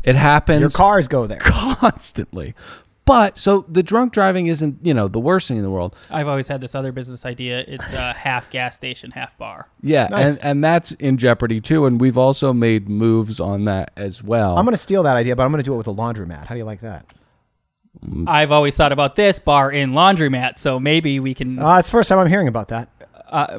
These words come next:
Speaker 3: I think all three, I think all three of us can.
Speaker 1: So anyways, I've just been blown away by the mental processes of people that just,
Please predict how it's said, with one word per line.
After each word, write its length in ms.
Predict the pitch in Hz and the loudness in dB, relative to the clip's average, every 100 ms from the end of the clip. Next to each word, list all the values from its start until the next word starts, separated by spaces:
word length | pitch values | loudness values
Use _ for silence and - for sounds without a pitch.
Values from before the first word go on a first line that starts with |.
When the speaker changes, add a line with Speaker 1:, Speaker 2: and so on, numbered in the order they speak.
| 135 | -6
Speaker 3:
I 140 | 170 | -2
think 160 | 165 190 | -2 0
all 120 | 185 | -2
three, 240 | - 233 110 | -2 -6 -6
I 180 | 127 170 | 0 0
think 180 | 190 190 | 2 0
all 100 | 185 | -2
three 180 | 214 226 | -2 -4
of 80 | 170 | -4
us 160 | 131 | -4
can. 100 | - | 0
Speaker 1:
So 200 | 131 135 | 4 4
anyways, 440 | 151 123 95 95 101 | 4 4 2 0 0
I've 160 | 135 | 0
just 240 | 131 135 - | 0 -4 -2
been 180 | 101 87 | -2 -2
blown 380 | 98 101 101 | -2 0 0
away 300 | 92 90 90 | 0 0 0
by 140 | 87 87 | -2 -4
the 100 | 85 | -4
mental 280 | 92 107 95 | -4 -4 -6
processes 720 | - 82 - 80 80 82 - | -6 -6 -6 -10 -8 -10 -10
of 100 | 82 | -10
people 320 | - 85 98 | -10 -4 -2
that 180 | 101 98 | -2 -2
just, 260 | 127 117 | -2 -4